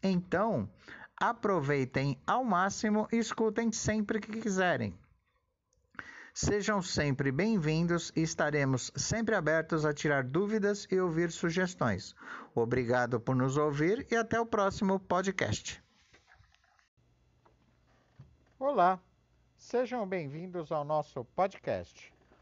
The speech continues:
o único totalmente voltado para a área de limpeza profissional.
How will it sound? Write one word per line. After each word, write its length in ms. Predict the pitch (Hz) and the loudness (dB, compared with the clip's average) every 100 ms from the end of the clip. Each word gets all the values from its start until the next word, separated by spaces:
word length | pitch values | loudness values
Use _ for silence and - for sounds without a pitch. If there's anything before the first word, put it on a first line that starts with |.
| _ - | _ -6
o 120 | 277 | -4
único 400 | 226 220 - 196 | -2 -6 -8 -14
totalmente 720 | - 247 240 226 185 175 185 | -4 -4 -2 -6 -4 -10 -8
voltado 600 | 170 175 - 147 147 160 | -4 -4 -2 0 0 -4
para 300 | - 151 143 | -4 -2 0
a 20 | |
área 200 | 143 143 | -2 -4
de 100 | 143 | -10
limpeza 500 | 143 139 127 123 131 | -14 -12 -8 -8 -8
profissional. 760 | - 127 127 135 - 151 90 | -10 -14 -14 -18 -14 -12 -10